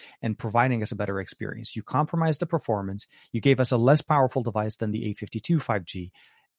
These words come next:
and then you took away features out of it, and then you discontinued it because you realized nobody wanted to buy it. It just, the reality is, you know, consumers are aware. They, these are,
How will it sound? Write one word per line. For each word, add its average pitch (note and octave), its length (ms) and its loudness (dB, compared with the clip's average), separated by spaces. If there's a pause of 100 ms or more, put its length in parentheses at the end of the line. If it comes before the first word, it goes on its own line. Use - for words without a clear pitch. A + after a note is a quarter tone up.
and B2+ 160 2
then D#3+ 480 4
you B2+ 180 -4
took - 220 -4
away D3+ 200 6
features A#2+ 400 -2
out G2+ 160 0
of G#2 80 -4
it, A2 100 -6
and C#3 80 0
then G#3 120 4
you A3+ 100 2
discontinued G3+ 580 0
it B2+ 60 0
because B2 220 0
you C3+ 80 4
realized E3 420 2
nobody B2+ 300 4
wanted B2+ 240 2
to C3+ 80 2
buy A#3 180 -2
it. - 180 -4 (800)
It D3+ 120 0
just, F#3 300 2 (140)
the D3 120 0
reality D#3 600 4
is, A#2 300 2
you D#3 100 -2
know, A#2+ 240 2 (140)
consumers D3+ 640 -2 (180)
are B2 240 2
aware. A#2+ 580 0
They, A#2 200 -4
these A#2 260 -4
are, A#2+ 160 -2